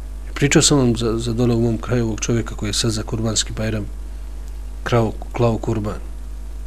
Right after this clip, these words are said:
I čovjek je s-, stavio ovcu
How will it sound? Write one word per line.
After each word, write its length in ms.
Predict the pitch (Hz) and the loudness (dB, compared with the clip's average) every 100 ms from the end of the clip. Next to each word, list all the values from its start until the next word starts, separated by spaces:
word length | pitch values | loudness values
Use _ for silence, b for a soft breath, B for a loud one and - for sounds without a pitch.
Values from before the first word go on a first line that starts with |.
| - b b b b b b b b b b - | -8 b b b b b b b b b b -6
I 40 | |
čovjek 380 | - 139 139 123 | 2 6 6 6
je 60 | 107 | 4
s-, 300 | - - - - - - | 4 2 -2 -8 -8 -4
stavio 520 | - 139 139 120 113 | 2 6 8 6 6
ovcu 500 | 120 127 123 - | 4 4 2 -2